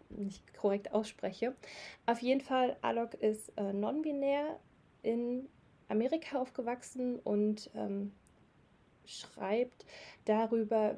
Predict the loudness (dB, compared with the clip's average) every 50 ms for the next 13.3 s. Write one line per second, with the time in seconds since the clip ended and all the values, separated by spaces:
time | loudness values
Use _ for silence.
0 | -6 -6 -2 0 2 2 2 2 4 2 2 2 0 -2 -8 -10 -6 -6 -4 -4
1 | -4 -6 -6 -8 -12 -12 -12 -10 -4 0 2 4 4 4 4 2 0 -4 -4 -2
2 | -2 -2 -2 -2 -4 -6 -8 -12 -18 _ _ _ -4 -4 -4 -8 -14 -18 -20 -20
3 | -20 -20 -20 -20 -4 0 2 2 2 2 2 0 0 0 0 -2 -2 -4 -6 -4
4 | -2 0 0 0 2 2 2 0 0 -2 -2 -2 -2 -2 -2 -2 -2 0 0 0
5 | -2 -2 -6 -10 -12 -20 -20 -20 -20 -20 -20 -20 _ _ -4 0 0 2 2 0
6 | -2 -4 -10 -18 -20 0 4 6 6 6 4 0 -8 -8 -4 -2 -2 0 0 0
7 | 0 0 -4 -4 -6 -6 -6 -4 -6 -8 -8 -10 -6 -2 -2 -2 -2 -2 -2 -2
8 | -2 -2 -2 -6 -6 -8 -10 -8 -8 -8 -8 -2 0 2 4 4 4 2 -2 -4
9 | -4 -4 -4 -4 -6 -8 -12 -12 -8 -4 -2 0 0 0 -2 -2 -4 -6 -10 -4
10 | -2 0 0 2 0 0 -2 -4 -8 -8 -8 -6 -6 -6 -6 -8 -12 -16 -12 -10
11 | -10 -10 -10 -6 -2 0 0 0 0 -2 -2 2 4 4 4 6 4 2 2 -2
12 | -4 -6 -4 -2 0 0 0 0 0 0 0 0 -4 -6 -4 -4 -2 0 0 0
13 | 0 2 2 2 2 0